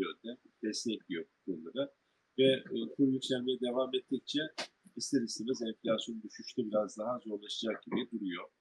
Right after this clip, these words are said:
E, hepimiz isteriz bu toplumda, bu millet olarak yük-, düşük bir enflasyon olsun,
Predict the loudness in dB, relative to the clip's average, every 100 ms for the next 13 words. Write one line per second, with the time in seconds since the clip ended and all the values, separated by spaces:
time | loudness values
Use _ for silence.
0 | _ _ _ _ -6 -2 -2 -2 -4 -4
1 | -4 -6 -6 -10 _ -8 -6 -6 -8 -10
2 | -6 -6 -8 -12 -12 -10 -4 -4 -4 _
3 | _ _ -6 -4 -6 -6 -6 -4 2 4
4 | 4 2 0 0 -4 -6 -6 -8 -10